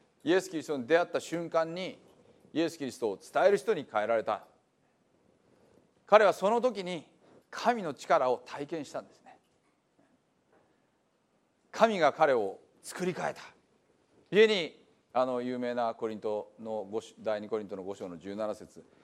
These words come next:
「キリストと結ばれる人は誰でも新しく創造されたものなのです。古いものは過ぎ去り、新しいものが生じた」と言ってる。これは彼自身の告白なんです。そういうことが起こりますよって提示してるわけじゃない。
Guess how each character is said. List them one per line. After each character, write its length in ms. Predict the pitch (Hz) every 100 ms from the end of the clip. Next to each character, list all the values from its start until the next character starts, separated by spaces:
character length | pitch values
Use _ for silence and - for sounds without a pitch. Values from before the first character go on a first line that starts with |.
| _ _ _
「キ 80 | 123
リ 80 | 123
ス 80 | -
ト 100 | 120
と 140 | 123
結 240 | 117 113
ば 100 | 123 120
れ 80 | 117
る 80 |
人 160 | 113 123
は 100 | 110
誰 240 | 101 123
で 80 | 127
も 260 | 190 151 -
新 340 | - 117 175 202
し 120 | -
く 200 | 240 208
創 360 | - - 127 139
造 240 | 139 165 160
さ 120 | 160
れ 120 | 165
た 100 | 165
も 160 | 180 180
の 100 | 185
な 140 | 170
の 100 | 139
で 140 | 120 131
す。 160 | - _ _ _
古 260 | - 147 202
い 60 |
も 120 | 185
の 80 | 180
は 140 | 170 151
過 120 | 165
ぎ 80 | 175
去 140 | 202
り、 100 | 165
新 340 | 131 - 170
し 140 | 185 226
い 20 |
も 100 | 214
の 80 | 180
が 80 | 127
生 240 | - 123
じ 100 | 123
た」 120 | - 233
と 40 |
言 100 | -
っ 20 |
て 80 | -
る。 80 | - _
こ 80 | 208
れ 60 | 220
は 100 | - -
彼 240 | - 277 214
自 200 | 233 175
身 60 |
の 80 | 117
告 300 | - 139 175
白 200 | 175 160
な 120 | 156
ん 40 | 104
で 80 |
す。 80 | - _ _ _ _ _ _ _ _ _ _ _
そ 100 | 208
う 20 |
い 20 | 254
う 20 |
こ 80 | 269
と 80 |
が 80 | 240
起 60 | 214
こ 80 | 247
り 60 |
ま 100 | 254
す 100 | 240
よ 340 | 208 214 220 214 _
っ 20 |
て 380 | 156 123 - -
提 120 | 233
示 200 | 262 170
し 0 |
て 80 | -
る 60 | 120
わ 80 |
け 40 | 85
じ 60 |
ゃ 40 | 78
な 80 |
い。 60 | 64